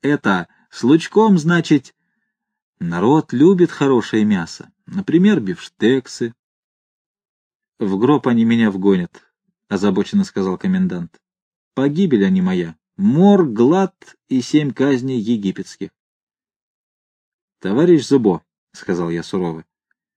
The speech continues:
«извольте объяснить, что же произошло на самом деле? Почему так мало пришельца?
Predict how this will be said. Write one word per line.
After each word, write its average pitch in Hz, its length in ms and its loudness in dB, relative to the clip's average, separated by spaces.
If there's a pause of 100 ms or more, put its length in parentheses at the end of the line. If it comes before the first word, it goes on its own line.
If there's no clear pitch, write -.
(260)
«извольте 175 440 2
объяснить, 147 460 0
что - 320 -2
же 190 80 2
произошло 160 540 2
на 147 100 -6
самом 139 340 -6
деле? 92 300 -2 (300)
Почему 175 340 4
так 165 200 0
мало 117 280 0
пришельца? 104 580 -4